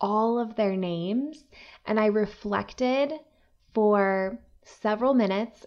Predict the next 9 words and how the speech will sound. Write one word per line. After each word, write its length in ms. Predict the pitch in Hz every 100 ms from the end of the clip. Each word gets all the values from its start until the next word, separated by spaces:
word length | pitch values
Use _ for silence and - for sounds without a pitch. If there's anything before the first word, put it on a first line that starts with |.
| -
on 200 | 202 190
each 300 | 196 202 -
client 720 | - 185 180 202 277 302 - -
about 380 | 226 202 185 -
where 300 | 185 190 208
they 160 | 233 240
are 240 | 208 202
right 260 | 202 190 196
now, 540 | 170 160 170 269 320